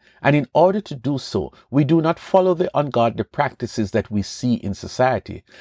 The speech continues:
but by a three hundred sixty degree transformation of our minds, our thinking, we please God in how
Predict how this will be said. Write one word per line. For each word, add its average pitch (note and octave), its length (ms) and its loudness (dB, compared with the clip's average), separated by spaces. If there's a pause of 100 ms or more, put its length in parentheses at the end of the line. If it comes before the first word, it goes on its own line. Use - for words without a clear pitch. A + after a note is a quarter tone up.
(200)
but C#3+ 380 2 (180)
by A#2 200 2
a G2+ 120 0
three F#3+ 360 0
hundred C3+ 440 2
sixty - 460 -4
degree A#2 480 2
transformation C3 960 0
of C3 160 2
our D#3 120 2
minds, F#2+ 560 -6 (220)
our G#2+ 180 2
thinking, G2 680 -2 (340)
we A#2+ 200 4
please F#3+ 520 2
God A2 460 4
in G2+ 160 0
how A2 680 -2